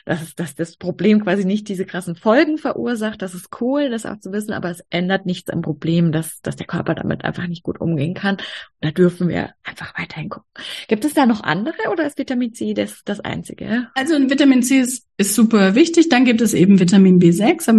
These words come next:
Speaker 2: hab ich vorhin kurz erwähnt, und Zink, die auch Kofaktoren sind,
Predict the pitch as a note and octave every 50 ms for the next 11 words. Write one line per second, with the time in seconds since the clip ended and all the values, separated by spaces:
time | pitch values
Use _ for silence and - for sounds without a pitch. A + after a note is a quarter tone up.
0 | G#3 G#3+ - - F#3 F#3+ G3 - - A3 A#3 A#3 A#3 A#3 A3 - A3 G#3+ A3 A3+
1 | A#3+ B3 B3 - G3+ G3 F#3 - - - - B3+ C4 C#4+ E4 F#4+ G4 - - -
2 | - - A#3 A3+ - - F#3 A3 B3+ C4 - - - - C4 C4 C4 - A#3+ B3
3 | - - B3+ A#3+ A#3+ A#3+ A#3+ A#3 A3+ A#3 A#3+ B3+ C4 C4+ C4+ C4+